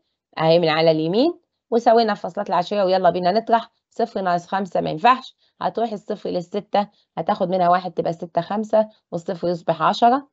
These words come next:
فبالتالي عشرة ناقص خمسة تديك كام؟ تديك خمسة، ممتاز. الفاصلة ال-، بعدين هنقول خمسة ناقص اتنين تديك، آه، تلاتة. الفاصلة العشرية تقابلك تنزل، الأربعة ناقص الاتنين تنزل اتنين،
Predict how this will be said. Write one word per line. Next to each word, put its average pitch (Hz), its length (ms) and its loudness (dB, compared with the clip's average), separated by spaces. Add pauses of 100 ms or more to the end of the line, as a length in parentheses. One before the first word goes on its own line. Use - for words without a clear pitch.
(260)
فبالتالي 180 460 0
عشرة 180 300 2
ناقص 170 220 0
خمسة 165 280 -2
تديك 165 340 -6
كام؟ 180 260 2
تديك 160 300 -6
خمسة، 202 380 0
ممتاز. 202 540 4 (680)
الفاصلة 277 380 0
ال-، 208 360 0
بعدين 190 320 2
هنقول 214 280 -2
خمسة 233 320 -4
ناقص 185 200 -6
اتنين 196 260 -6
تديك، 175 440 -10 (100)
آه، 160 260 0
تلاتة. 170 640 2 (480)
الفاصلة 302 320 2
العشرية 240 340 4
تقابلك 185 420 -4
تنزل، 202 460 -4 (640)
الأربعة 240 440 4
ناقص 226 280 0
الاتنين 214 520 -4
تنزل 185 360 -6
اتنين، 233 480 0